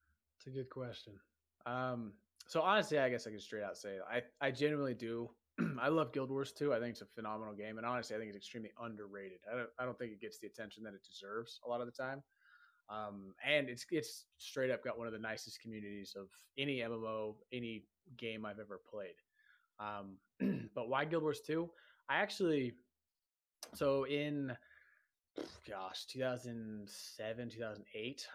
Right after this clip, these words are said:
I actually was in a top twenty-five U S, uh, wow guild, and we were raiding, and actually, I,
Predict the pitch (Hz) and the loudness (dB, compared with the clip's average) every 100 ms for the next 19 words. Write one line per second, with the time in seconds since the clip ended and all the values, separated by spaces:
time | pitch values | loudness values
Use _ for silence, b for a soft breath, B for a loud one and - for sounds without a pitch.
0 | - 113 113 110 110 117 - 131 123 110 | -4 0 0 0 0 0 0 -2 -2 -4
1 | 113 110 101 - - 123 - 127 120 120 | -4 -6 -8 -10 -8 -8 -6 -6 -6 -4
2 | 117 113 101 107 113 110 - - - _ | -4 -4 -6 -6 -4 -4 -8 -10 -14 _
3 | 139 123 101 92 - 117 127 139 139 120 | -10 -8 -8 -10 -14 0 4 6 4 2
4 | 110 95 92 _ - 113 113 113 110 117 | -6 -6 -10 _ -10 -8 -4 -4 -2 2
5 | 131 127 113 117 117 - 113 120 127 123 | 4 4 0 0 0 -2 -4 2 4 4